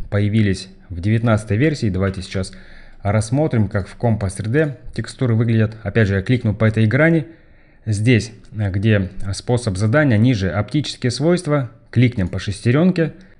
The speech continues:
Здесь задаются текстуры. Также можно задать рельеф, вырезы. Я сейчас нажму по текстуре. Открылось окно с текстурами.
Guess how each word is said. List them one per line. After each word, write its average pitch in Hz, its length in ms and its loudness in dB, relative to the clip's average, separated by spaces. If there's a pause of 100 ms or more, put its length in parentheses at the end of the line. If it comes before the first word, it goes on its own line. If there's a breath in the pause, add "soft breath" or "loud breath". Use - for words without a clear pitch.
(140 loud breath)
Здесь 107 460 2 (100)
задаются 113 500 4
текстуры. 185 540 0
Также 104 400 0
можно 101 320 2
задать 92 420 -2
рельеф, 110 560 2 (220)
вырезы. 139 560 2 (100)
Я 107 160 2
сейчас 90 500 -8 (320)
нажму 95 380 -2
по 104 140 -2
текстуре. 156 540 0 (260 loud breath)
Открылось 113 680 2
окно 117 460 0
с - 60 -8
текстурами. 131 580 0